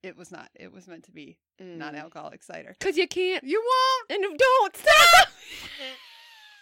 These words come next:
Speaker 2: That's not it either.
Speaker 1: It is.
Speaker 2: No, 'cause you can't give up and you don't stop.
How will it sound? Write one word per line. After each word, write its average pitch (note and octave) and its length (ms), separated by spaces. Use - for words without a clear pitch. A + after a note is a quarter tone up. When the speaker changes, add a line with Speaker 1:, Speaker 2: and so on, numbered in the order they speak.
Speaker 2:
That's D5+ 360
not C5+ 220
it C#5+ 80
either. B4+ 600
Speaker 1:
It D#5 460
is. A3 80
Speaker 2:
No, F#4 280
'cause C#4+ 220
you D#4 80
can't D4 420
give C4+ 200
up D4 240
and B3 160
you A#3+ 60
don't B3+ 440
stop. E3 480